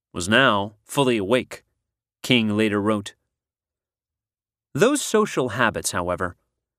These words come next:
weren't strong enough on their own to extend a one-day boycott into a year-long movement. Within a few weeks,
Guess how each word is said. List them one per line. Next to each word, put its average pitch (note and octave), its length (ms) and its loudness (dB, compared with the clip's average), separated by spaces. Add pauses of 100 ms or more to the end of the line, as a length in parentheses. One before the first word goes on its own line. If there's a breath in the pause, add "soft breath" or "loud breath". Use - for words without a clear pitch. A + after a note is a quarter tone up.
(140)
weren't G#3+ 340 2
strong G#3 460 0
enough G2 260 0
on B2+ 140 2
their B2 160 2
own A#2 380 0 (180 soft breath)
to C#3 140 -4
extend D#3+ 680 0
a C#3 60 2
one-day E3+ 580 0
boycott D3 640 -2 (320)
into C#3+ 240 0
a C#3+ 40 2
year-long F3 760 0
movement. F3 440 -4 (1080)
Within C3 220 2
a A#2+ 40 -2
few D3+ 240 -2
weeks, C#3 460 -2